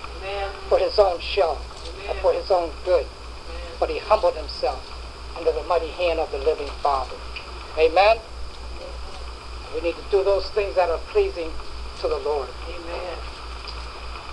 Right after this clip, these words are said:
Speaker 2: In Hebrews,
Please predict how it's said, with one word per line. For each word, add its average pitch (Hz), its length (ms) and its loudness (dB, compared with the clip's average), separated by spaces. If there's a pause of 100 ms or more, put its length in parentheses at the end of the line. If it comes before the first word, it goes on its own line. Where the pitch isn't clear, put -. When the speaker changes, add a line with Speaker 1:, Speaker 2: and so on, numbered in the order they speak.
(3000)
Speaker 2:
In 571 100 8
Hebrews, 247 460 6